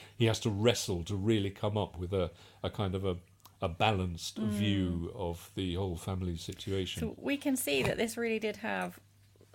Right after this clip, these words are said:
Speaker 2: uh, some quite long-term consequences for the family, uh, the, and, and his personal and creative journey then going forward.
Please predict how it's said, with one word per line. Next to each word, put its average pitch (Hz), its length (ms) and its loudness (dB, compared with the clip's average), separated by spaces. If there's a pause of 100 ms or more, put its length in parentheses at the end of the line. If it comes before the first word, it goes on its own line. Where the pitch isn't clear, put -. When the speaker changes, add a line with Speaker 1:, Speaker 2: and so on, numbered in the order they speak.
(120)
Speaker 2:
uh, 185 380 -2 (200)
some 196 240 -8
quite 190 300 -2
long-term 196 680 0
consequences 180 960 -4
for 175 200 -4
the 175 100 -4
family, 165 600 -2 (480)
uh, 175 180 -6
the, - 280 -8 (100)
and, 180 260 -2
and 185 180 0
his 185 140 -8
personal 190 400 -4
and 170 120 -6
creative 185 420 -8
journey 196 400 0
then 160 240 -4
going 165 240 -4
forward. 175 540 -4